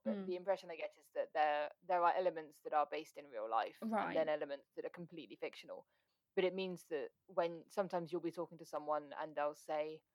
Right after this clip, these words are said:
Speaker 1: um, "Oh, I think this, you know, I think, um, this illness is like this," or at least that's what it was like in, what's the name of a hospital show?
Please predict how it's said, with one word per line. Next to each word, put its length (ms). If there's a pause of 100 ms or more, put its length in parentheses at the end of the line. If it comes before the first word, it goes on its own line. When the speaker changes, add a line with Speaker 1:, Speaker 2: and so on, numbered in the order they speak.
(260)
Speaker 1:
um, 460 (800)
"Oh, 120
I 80
think 260
this, 180 (160)
you 100
know, 80
I 100
think, 340 (100)
um, 400 (720)
this 220
illness 360
is 140
like 240
this," 320
or 120
at 80
least 180
that's 220
what 120
it 60
was 120
like 320
in, 380 (960)
what's 160
the 100
name 240
of 120
a 100 (240)
hospital 380
show? 280